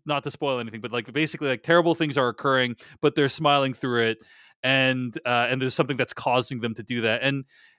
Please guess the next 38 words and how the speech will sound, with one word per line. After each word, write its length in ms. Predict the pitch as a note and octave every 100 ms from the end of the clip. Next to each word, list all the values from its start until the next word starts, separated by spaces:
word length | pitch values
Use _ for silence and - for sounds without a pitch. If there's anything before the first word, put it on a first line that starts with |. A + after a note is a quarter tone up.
| -
it's 200 | F#3 -
really 640 | F#3+ G#3+ D4 C#4+ B3+ A#3 F3+
a 100 | F3+
r-, 200 | F3+ -
creepy, 920 | - - - A3 A#3 - G#3 G3 F#3 F3+ -
effective 720 | C#3+ - F3 D#3 - D3+ C3
visual, 580 | A#2+ C3+ B2 B2 A#2 A#2+
and 100 | C3
there's 120 | C3+ D3
a 40 |
lot 200 | D#3+ F3+
of 120 | C#3+
neat 320 | C3+ C#3+ D3 A#2
visual 300 | C3 C3 A#2+
ideas 460 | A2 A2 A2 G2+
in 120 | G#2+ G#2+
the 60 |
movie. 440 | G2+ G2+ G2 F#2+ F#2 _ - - - - -
Um, 360 | C#3 C#3+ C#3+ - _ _ _ _ _ _ _ _ _ _
I 80 | F#3
would 180 | A3 A#3
say, 140 | A#3+
you 140 | A3+ A3
know, 300 | F#3+ E3 D#3+ -
this 180 | G3+ G#3
is, 140 | D#3+
comes 260 | - G3 -
hot 140 | G3+
on 80 | F3+
the 80 | E3
heels 320 | F#3+ F3 C#3+
of 200 | D3+ C3
another 320 | C#3 D#3 F#3 D3
horror 240 | C#3+ B2+
movie 360 | A#2 A2 G#2+ G#2
that's 340 | A2 - - _ -
been 140 | C#3
a 200 | A#2 G#2+